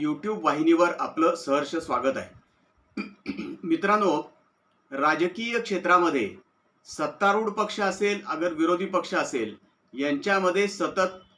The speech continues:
आरोप प्रत्यारोप, वाद प्रतिवाद, टीका प्रतिटीका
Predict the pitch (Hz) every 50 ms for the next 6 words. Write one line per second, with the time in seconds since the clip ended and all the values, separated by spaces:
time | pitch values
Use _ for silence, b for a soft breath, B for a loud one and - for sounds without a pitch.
0 | _ - 127 131 143 165 180 180 - - - 151 147 147 - 175 165 165 165 165
1 | 160 160 160 - - - - 117 117 123 139 156 160 156 170 - - - 135 135
2 | 135 165 160 160 147 147 143 135 - - _ _ _ _ _ _ _ _ _ _
3 | _ - 160 160 156 - 175 180 180 - - 147 147 147 190 190 190 170 - -
4 | 139 123 113 -